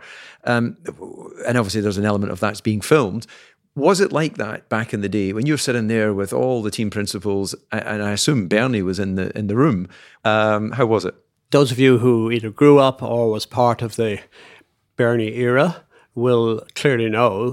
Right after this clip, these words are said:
Speaker 2: that there was only ever one leader, and that was him. Uh, he was the ringmaster, and he controlled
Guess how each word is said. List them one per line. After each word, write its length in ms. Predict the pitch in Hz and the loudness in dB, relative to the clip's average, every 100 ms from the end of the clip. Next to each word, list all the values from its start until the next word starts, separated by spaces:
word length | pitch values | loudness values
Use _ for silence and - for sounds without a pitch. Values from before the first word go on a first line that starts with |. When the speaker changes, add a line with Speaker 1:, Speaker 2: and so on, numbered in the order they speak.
| - | -6
Speaker 2:
that 300 | 120 110 - | -4 -4 -2
there 100 | 120 | -4
was 140 | 113 | 0
only 300 | 127 120 117 | 0 0 0
ever 160 | 113 113 | -2 -2
one 380 | 110 110 101 - - | -4 -4 -6 -10 -8
leader, 380 | 117 98 - - - | -8 -8 -12 -14 -12
and 100 | 113 | -8
that 100 | 104 | -8
was 180 | 90 - | -8 -8
him. 200 | 92 - _ _ - - - 120 | -10 -16 _ _ -20 -20 -14 -6
Uh, 320 | 113 110 107 | -2 -2 -4
he 200 | - 139 | 0 2
was 220 | 135 123 | 2 0
the 80 | 127 | 0
ringmaster, 640 | 120 123 127 131 - 160 - _ _ - - - | 0 2 2 0 -2 -4 -6 _ _ -20 -10 0
and 320 | 127 120 113 | 2 2 0
he 120 | 135 | -4
controlled 720 | - 117 - 117 113 110 - | -4 -6 -2 -2 0 -2 -6